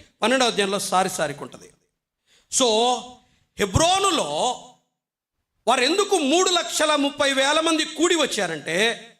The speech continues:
దానికి కారణం చెప్తాను. హెబ్రోనులో ఒక ప్రధాని ఉన్నాడు, ఒక ప్రధానుడు ఉన్నాడు. ఎవరు ఆ ప్రధానుడు? దావీదు.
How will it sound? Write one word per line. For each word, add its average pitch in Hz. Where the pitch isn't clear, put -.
దానికి 190
కారణం 196
చెప్తాను. 147
హెబ్రోనులో 302
ఒక 285
ప్రధాని 254
ఉన్నాడు, 311
ఒక 208
ప్రధానుడు 269
ఉన్నాడు. 247
ఎవరు 269
ఆ 269
ప్రధానుడు? 262
దావీదు. -